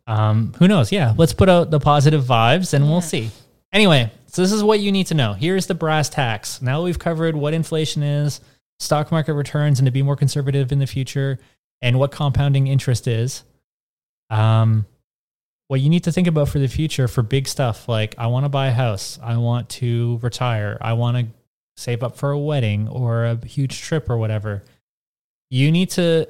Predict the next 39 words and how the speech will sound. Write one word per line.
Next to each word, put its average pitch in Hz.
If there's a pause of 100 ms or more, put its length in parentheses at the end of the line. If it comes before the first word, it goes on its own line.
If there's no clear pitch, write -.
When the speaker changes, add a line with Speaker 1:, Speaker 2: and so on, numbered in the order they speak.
Speaker 1:
just 143
think 190
about 127
if -
it's 175
in 202
the, 151 (100)
if 151 (100)
it's 156
in 226
the 214
short 185
term, 131
like, 127
less 139
than 165
five 139
years, 117 (920)
like, 117
you 127
say, 113
"I 135
wanna 143
get 123
married 127
in 123
the 120
next 120
five 123
years," 120
or, 131
"I 117
want 117
to 113
buy 113
a 113
house," 113
or 117
something, 117